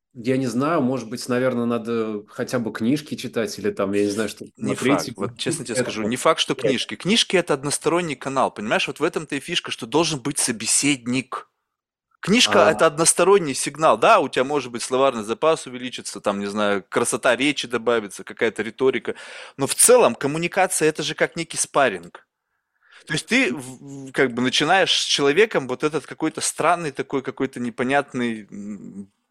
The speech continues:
Speaker 2: матч. И чем у тебя больше таких как бы спарринг-партнеров, это, ну, обычно часы превращаются в качество.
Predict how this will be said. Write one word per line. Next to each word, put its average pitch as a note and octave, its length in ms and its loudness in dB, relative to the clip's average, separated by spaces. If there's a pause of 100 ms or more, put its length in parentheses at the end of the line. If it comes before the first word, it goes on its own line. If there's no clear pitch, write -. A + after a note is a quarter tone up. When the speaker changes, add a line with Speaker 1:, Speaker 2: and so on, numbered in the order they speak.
(480)
Speaker 2:
матч. - 560 -4 (760)
И B2+ 100 -6
чем G#3+ 280 4
у D#3+ 40 4
тебя D3+ 220 2
больше D#3 460 4
таких - 600 -4 (180)
как B2+ 200 2
бы B2+ 100 -2
спарринг-партнеров, D#3 1120 0
это, D#3 360 -4
ну, E3+ 160 -12
обычно C3 420 -4
часы - 380 0
превращаются A2+ 640 0
в - 60 -14
качество. - 560 -8